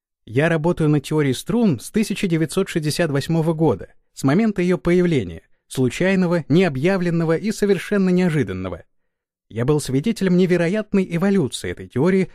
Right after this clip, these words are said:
развившейся из одной единственной формулы в дисциплину, исследовательские работы по которой составляют целую библиотеку. Сегодня теория струн используется как основа для многих новых исследований,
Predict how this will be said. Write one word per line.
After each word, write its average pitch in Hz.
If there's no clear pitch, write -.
развившейся 175
из 151
одной 156
единственной 180
формулы 170
в 131
дисциплину, 143
исследовательские 185
работы 160
по -
которой 202
составляют 151
целую 208
библиотеку. 185
Сегодня 185
теория 120
струн 147
используется 139
как -
основа 170
для 165
многих 165
новых 147
исследований, 104